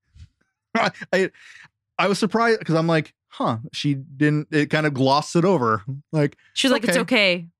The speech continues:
Speaker 2: We, we fight on." And I'm like, "Ooh, your whole thing is
Speaker 1: <laughs>
Speaker 2: dead."
Speaker 1: Your entire team.
Speaker 2: All the good people were just
Speaker 1: Yes.
Speaker 2: murdered violently.
Speaker 1: <laughs>
Speaker 2: She's like, "I'll help you guys."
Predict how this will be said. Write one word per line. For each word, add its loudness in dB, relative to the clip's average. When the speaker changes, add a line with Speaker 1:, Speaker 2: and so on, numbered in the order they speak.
Speaker 2:
We, 0
we 2
fight 0
on." 2
And -2
I'm -2
like, -4
"Ooh, 2
your 2
whole 2
thing 0
is -2
Speaker 1:
<laughs> 2
Speaker 2:
dead." 0
Speaker 1:
Your 2
entire -2
team. 0
Speaker 2:
All 2
the 0
good -2
people 0
were 2
just 2
Speaker 1:
Yes. 2
Speaker 2:
murdered 0
violently. -6
Speaker 1:
<laughs> -20
Speaker 2:
She's -4
like, -2
"I'll 2
help -2
you -8
guys." -12